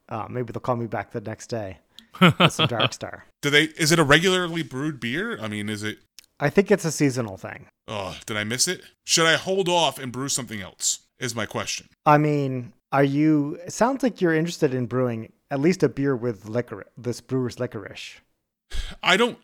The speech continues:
Speaker 3: generally like licorice, so no. But for this one,
Speaker 1: Okay.
Speaker 3: I was willing to go for the cause here. Um,
Speaker 1: Right.
Speaker 3: I, I have a feeling this is gonna be a hard, I have a feeling if it comes out good, it's not gonna be a hard sell to drink, get anybody to drink it. I have a feeling that if it comes out shitty,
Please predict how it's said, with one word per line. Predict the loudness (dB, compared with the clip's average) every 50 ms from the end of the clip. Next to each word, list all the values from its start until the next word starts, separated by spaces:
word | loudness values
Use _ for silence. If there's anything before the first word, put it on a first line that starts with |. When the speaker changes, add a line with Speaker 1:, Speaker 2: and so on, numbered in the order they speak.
| _ -6
Speaker 3:
generally | -2 0 2 2 2 0 -2 -2
like | -2 -2 -2 -2 -4
licorice, | -6 -8 -8 -8 -10 -8 -4 -2 -2 -2 -2 -4 -10 _ _ _
so | -8 -4 -2 0 2 2 2 2 0 -2 -4 -8 -10 _ _ _
no. | -8 -4 -2 0 0 0 -2 -6 -12 -18 -20 -20 -20 -20 -18 _ 4
But | 6 6 6 6 2 -4 -10
for | -6 -2
this | 0 2 2 2 2
one, | 2 2 2
Speaker 1:
Okay. | 2
Speaker 3:
I | 2
was | 2 0 -2 -2
willing | 0 0 0 -2 -2
to | -2
go | -2 -2 -4 -4
for | -4 -8
the | -10 -10
cause | -8 -8 -8 -8 -8 -10 -12 -8 -8 -8
here. | -8 -8 -12 -18 -20 -20 _ _ _ -4
Um, | 0 0 2 0 0 -2
Speaker 1:
Right. | -2 -4 -6 -10 -14 _ _ _ -20 -20 _ _ _ _ _ _ -2
Speaker 3:
I, | -2 -2 -2 -2 -2
I | 0
have | 2 2 2 0 0
a |
feeling | -2 -2 -2 0 0 0
this | 0 -2
is | -2 -2
gonna | -4 -4 -2
be | -2
a | -2
hard, | 0 0 0 0 0 -2 -8 -16 _ _ _ _ -2
I |
have | -2 0
a |
feeling | 0 0 0 0
if | 0 -2
it | -2
comes | -2 -2 -2
out | -2 -2 0
good, | 0 2 2 2
it's | 0 0 -2
not | -2 -2
gonna | -2 -4
be | -2 -2
a | -2
hard | 0 0 0 0
sell | 0 0 -2 -2 -4
to | -4 -8
drink, | -10 -10 -8 -6
get | -4 -4
anybody | -2 -4 -4 -6 -6 -8
to | -8 -10
drink | -12 -14 -16 -18
it. | -20 -20 _ -20 -20 -20 -14 _
I | -2 0
have | 0
a | 0
feeling | 0 -2 -2 -2
that | -2 -2
if | -4 -4
it | -6
comes | -6 -6 -4 -4
out | -4 -2
shitty, | 0 2 4 4 4 4 2 0 -2 -6 -10